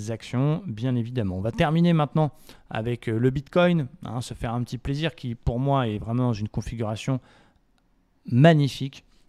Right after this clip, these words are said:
C'est-à-dire que je vous en parle depuis longtemps, je vous dis toujours, attention, soyez pas vendeur, on n'a pas cassé le canal, on avait un W en formation, je voyais des vidéos catastrophes sur le Bitcoin, Bitcoin à zéro. Euh, on a validé un W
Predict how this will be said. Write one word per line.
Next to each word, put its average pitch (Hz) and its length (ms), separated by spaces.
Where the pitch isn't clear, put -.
C'est-à-dire 131 580
que 127 380
je 104 100
vous 120 120
en 123 80
parle 127 240
depuis 117 220
longtemps, 156 460
je 117 120
vous 113 80
dis 120 180
toujours, 139 320
attention, 139 520
soyez 127 300
pas 160 160
vendeur, 165 420
on 120 100
n'a 117 100
pas 143 140
cassé 151 280
le 156 60
canal, 160 480
on 123 100
avait 113 200
un 120 80
W 139 280
en 156 80
formation, 147 640
je 104 60
voyais 113 180
des 123 120
vidéos 120 260
catastrophes 135 680
sur - 120
le 110 60
Bitcoin, 135 420
Bitcoin 147 440
à 139 80
zéro. 135 300
Euh, 107 420
on 120 140
a 120 80
validé 123 320
un 123 80
W 120 420